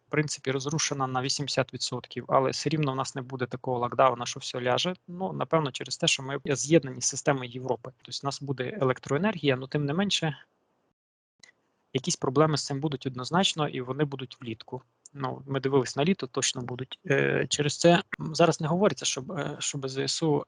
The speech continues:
кудись, е, ми зараз в обороні стоїмо, наскільки я так розумію. От, і, е, с-, і наскільки показують, е, наші стратегічні,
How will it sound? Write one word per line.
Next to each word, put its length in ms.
кудись, 720
е, 340
ми 180
зараз 260
в 40
обороні 380
стоїмо, 360
наскільки 420
я 100
так 180
розумію. 500
От, 360
і, 340
е, 280
с-, 460
і 80
наскільки 400
показують, 720
е, 300
наші 240
стратегічні, 600